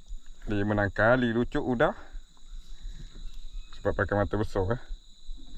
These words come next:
Ha, ini itulah cakap tadi. Kalau rezeki tu tak ke mana, ha. Naik juga. Yang kelima, hasil kelima. Okey, ni kita jumpa kat rumah lah. Saya angkat pancing dah. Kau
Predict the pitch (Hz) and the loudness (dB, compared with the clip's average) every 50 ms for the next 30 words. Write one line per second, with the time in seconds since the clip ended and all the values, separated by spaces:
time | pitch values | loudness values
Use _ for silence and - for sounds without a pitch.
0 | - - - - - - - - - - - 90 90 92 104 110 110 - - - | -8 -8 -6 -6 -6 -6 -6 -4 -4 0 0 2 2 4 6 4 4 4 0 -8
1 | - - - - - - 139 147 127 135 131 - 135 123 117 147 147 135 - - | -8 -8 -8 -4 2 6 6 6 6 4 2 4 2 2 4 2 0 0 -4 -4
2 | - - - - - - 107 107 110 110 110 120 113 - - - 123 110 107 110 | -10 -10 -10 -10 -4 0 2 4 4 6 6 6 4 4 0 0 0 0 0 0
3 | - 95 - 113 113 107 104 104 104 117 123 - - - - - - - - - | -2 -2 2 2 4 4 4 4 2 2 0 -2 -6 -10 -12 -12 -10 -12 -12 -12
4 | - - - - 87 85 87 85 90 90 - - - - - - - - - - | -12 -12 -8 -4 -2 0 0 0 -2 -4 -6 -8 -8 -8 -10 -10 -8 -8 -8 -10
5 | - - - - - - - - - - - 101 101 104 - 92 92 90 95 - | -10 -14 -12 -12 -10 -10 -10 -10 -8 -2 2 4 4 4 4 2 2 2 2 0
6 | - - - - - - - - - - - - - - - - - - - - | 0 -6 -8 -6 -8 -12 -14 -14 -16 -18 -16 -10 -10 -8 -8 -10 -12 -8 -6 -6
7 | - - - - - - - 123 110 104 104 92 110 104 107 113 113 107 98 98 | -6 -6 -8 -10 -6 -4 -2 2 2 2 4 4 4 4 6 4 4 4 2 0
8 | 104 98 - 110 98 - 104 101 101 98 92 92 - - - - - - 98 101 | -2 0 0 0 0 2 0 0 2 2 0 -2 -4 -6 -6 -4 -2 2 2 2
9 | 98 - 104 101 107 107 90 107 98 98 104 101 90 - 90 - 85 95 98 95 | 4 4 2 2 2 2 0 0 0 2 0 0 0 0 0 0 0 0 2 2
10 | 92 90 - - - - - - - - - - - - - - - - - - | 0 0 -2 -6 -10 -8 -10 -8 -8 -8 -10 -10 -8 -8 -8 -8 -8 -10 -12 -10
11 | - - - - - 98 95 87 90 95 - - 76 - 90 87 90 - 95 95 | -8 -8 -8 0 4 4 6 6 6 4 2 0 0 2 2 0 0 -2 -2 -2
12 | 92 - - - - - - - - - - - - - - - - - - - | -2 -2 -4 -4 -4 -4 -4 -4 -4 -4 -6 -8 -6 -4 -4 -4 -2 0 0 0
13 | - - - - - - - - - - | 0 -2 -6 -8 -8 -8 -8 -2 -2 0